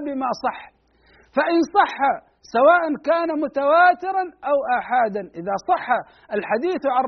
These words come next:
رسولنا صلى الله عليه وسلم فنحن نؤمن به، فنؤمن بالحديث الآحاد. وهذا حديث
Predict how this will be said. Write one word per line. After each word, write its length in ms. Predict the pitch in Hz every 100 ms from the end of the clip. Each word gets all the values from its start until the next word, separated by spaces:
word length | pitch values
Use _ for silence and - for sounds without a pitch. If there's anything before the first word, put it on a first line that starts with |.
| 247
رسولنا 440 | - 339 349 302 262 -
صلى 180 | 285 277
الله 120 | 269
عليه 160 | 262
وسلم 360 | 262 339 339 359 - _ _
فنحن 600 | - 226 302 - 226 240
نؤمن 460 | 254 277 214 269 294 226
به، 200 | 202 180 170 170 156 147 139 131 - _ _ _ _ _ _
فنؤمن 680 | 160 185 269 403 294 262 285 254 233
بالحديث 760 | 294 269 208 214 262 339 311 311 320
الآحاد. 840 | - 247 214 - 226 226 208 156 - _ -
وهذا 320 | 277 349 339
حديث 280 | 220 208 277